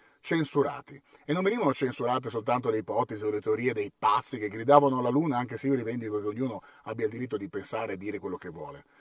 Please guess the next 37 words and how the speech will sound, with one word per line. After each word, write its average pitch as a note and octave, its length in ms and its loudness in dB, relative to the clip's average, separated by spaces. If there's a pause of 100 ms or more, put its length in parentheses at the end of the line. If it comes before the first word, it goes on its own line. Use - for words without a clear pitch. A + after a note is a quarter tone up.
(140)
perché C3 240 -2
le B2+ 60 2
informazioni B2 640 2
si - 100 -10
combattono, G#2+ 580 -2
quelle G#2+ 220 -2
cattive, F#3+ 380 -2
con C#3+ 160 2
le C3+ 80 6
buone C#3+ 340 6
informazioni. C#3+ 720 -16
Eh, - 520 -20
si - 120 -10
combatte B2+ 420 2
con C3 140 0
il A#2 100 -2
confronto, A2+ 720 0
ci F2+ 120 -14
si G2+ 220 -8 (420)
rende D3 340 6
disponibili D3+ 640 2
al C3 100 10
confronto, A#2 560 -6
ed F#3 80 0
è G3 40 0
questa G#3 220 0
la D#3 100 6
maniera D3 280 4
migliore C#3+ 320 4
di B2+ 120 0
smontare C#3 680 4
qualunque C#3 540 4
balla, A#2+ 340 -6
che - 140 -14
sia A2 360 -4 (320)
di A2+ 160 -10
regime, G3 560 0